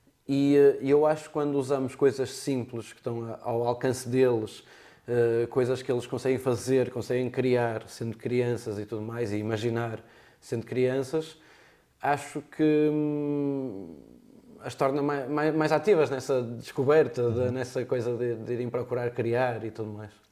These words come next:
Speaker 2: Hum, e, e o que é que tu achas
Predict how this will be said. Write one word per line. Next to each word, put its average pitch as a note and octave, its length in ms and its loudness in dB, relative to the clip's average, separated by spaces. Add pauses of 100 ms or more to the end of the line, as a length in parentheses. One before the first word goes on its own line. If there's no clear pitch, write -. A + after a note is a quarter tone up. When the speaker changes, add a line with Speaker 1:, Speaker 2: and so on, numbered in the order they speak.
(240)
Speaker 2:
Hum, G2+ 640 -2 (1300)
e, B2+ 160 -8 (100)
e A#2+ 100 -12
o - 40 -16
que C#3+ 100 2
é - 40 4
que - 80 -8
tu C3 140 2
achas A#2+ 300 0